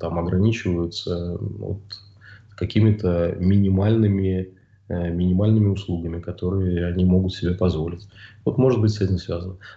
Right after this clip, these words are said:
Но при этом, э, э, это, это если в целом говорить. Вы, вы сами предложили обсудить всю Россию. Но при этом, э, есть, например, эм, м, такие примеры, как Сочи.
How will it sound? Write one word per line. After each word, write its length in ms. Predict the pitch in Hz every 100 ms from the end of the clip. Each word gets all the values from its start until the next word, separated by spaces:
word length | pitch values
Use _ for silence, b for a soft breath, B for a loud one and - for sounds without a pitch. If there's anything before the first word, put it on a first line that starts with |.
| -
Но 80 | 113
при 180 | 151
этом, 380 | 190 170 123 110
э, 20 | 104
э, 880 | 107 107 107 101 98 101 101 98 -
это, 180 | 113 -
это 220 | 123 120
если 260 | 117 110
в 80 | 107
целом 320 | - 85 78
говорить. 400 | 85 - - - _
Вы, 240 | 85 87 87
вы 400 | 85 90 85 85
сами 300 | 104 90 80
предложили 440 | 87 85 90 90
обсудить 440 | 82 - 87 82 - 101
всю 180 | - 85
Россию. 380 | 78 - 104 - B B B
Но 100 | 107
при 140 | 139
этом, 760 | 180 131 104 98 98 101 101 98
э, 40 |
есть, 300 | 95 123 143
например, 480 | 98 98 101 98 95 92
эм, 540 | 95 92 92 90 - - 98 87 85
м, 40 | 85
такие 300 | 90 - 98
примеры, 380 | 98 95 90 87
как 200 | 85 -
Сочи. 580 | 123 147 - 151 -